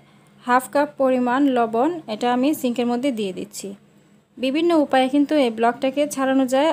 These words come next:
আমি যে উপায়টা দেখাচ্ছি এটা কিন্তু একদমই ঘরোয়া, আর ঘরে থাকা জিনিস দিয়ে কিন্তু খুব অল্প সময়ে সেটা আপনারা করে নিতে পারেন। আমি কিন্তু এখানে হাফ কাপ পরিমাণ লবণ দিয়ে দিয়েছি আমি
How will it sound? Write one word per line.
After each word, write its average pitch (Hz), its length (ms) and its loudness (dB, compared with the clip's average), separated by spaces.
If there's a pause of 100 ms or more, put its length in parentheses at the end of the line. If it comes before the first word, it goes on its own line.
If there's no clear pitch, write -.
(120)
আমি 247 200 0
যে 285 80 0 (520)
উপায়টা 240 280 0 (100)
দেখাচ্ছি 277 400 -4
এটা 254 160 -2
কিন্তু 262 220 0
একদমই 269 300 2 (100)
ঘরোয়া, 277 320 4 (180)
আর 226 120 -2 (120)
ঘরে 247 240 -2
থাকা 262 240 -2
জিনিস 247 240 0
দিয়ে 254 200 2
কিন্তু 262 160 -2 (100)
খুব 262 100 -4 (160)
অল্প 226 140 -6 (140)
সময়ে 285 320 0
সেটা 233 260 -4
আপনারা 269 240 -2 (580)
করে 277 220 4
নিতে 208 180 -6 (100)
পারেন। 185 240 -6 (1040)
আমি 247 180 0
কিন্তু 277 160 2 (100)
এখানে 277 260 2 (260)
হাফ 247 280 0
কাপ 277 160 0 (120)
পরিমাণ 269 360 4 (720)
লবণ 247 300 4 (100)
দিয়ে 277 240 2
দিয়েছি 277 360 0
আমি 339 100 2